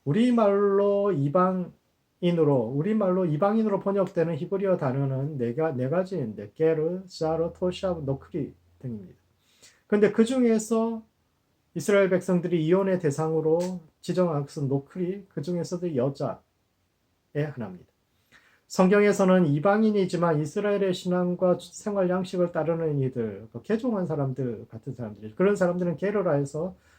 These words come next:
사회적 약자여 도와야 할 대상으로 규정하고 있으며,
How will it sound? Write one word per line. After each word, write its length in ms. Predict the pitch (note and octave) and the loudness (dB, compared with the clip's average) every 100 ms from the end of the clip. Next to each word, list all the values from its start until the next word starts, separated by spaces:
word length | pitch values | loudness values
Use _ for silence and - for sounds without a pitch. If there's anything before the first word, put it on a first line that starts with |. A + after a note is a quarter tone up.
| _ | _
사회적 560 | - - F3 F#3 F#3+ F3+ | -6 0 2 4 2 2
약자여 440 | E3+ - F#3 F3 | 0 0 4 4
도와야 520 | E3 G3 G3+ F3+ E3 E3+ | 4 2 2 2 0 -2
할 340 | C#3 E3 D#3+ | -4 -4 -6
대상으로 480 | D3 B2 D3+ D#3 C#3 | -6 -8 -4 -4 -4
규정하고 560 | C3 C#3+ D3+ E3 D3+ | -6 -4 -4 -6 -6
있으며, 480 | A#2 - C#3+ A#2+ F3 | -8 -8 -10 -10 -10